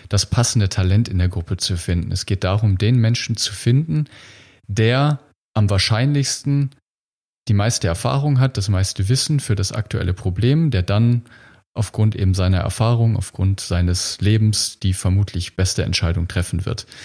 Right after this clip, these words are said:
Und das wird definitiv nicht die gesamte Gruppe sein. Das wirst dann vielleicht auch nicht du sein, sondern eben irgendwie jemand anders. Und das Schöne daran ist ja, jeder von uns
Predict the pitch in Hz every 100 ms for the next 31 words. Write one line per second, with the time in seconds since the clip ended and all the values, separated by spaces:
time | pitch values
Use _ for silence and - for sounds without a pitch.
0 | - - _ 117 101 95 98 110 107 107
1 | 95 104 92 113 - 92 95 87 92 -
2 | 147 160 139 139 151 147 - - - _
3 | - 101 - 104 95 - - - 92 92
4 | 92 95 95 101 - - - - 101 90
5 | 87 - 151 131 131 131 - 95 95 -
6 | 90 92 90 87 _ _ _ _ _ _
7 | _ _ _ _ _ _ - 98 92 87
8 | 85 82 85 80 82 - - - - -
9 | - - _ 123 107 - - _ _ _
10 | _ _ _ 107 - - 151 143 101 95
11 | 92 95 107 - 123 131 - _ _ _
12 | _ 104 104 139 107 104 95 90 110 117
13 | 127 - -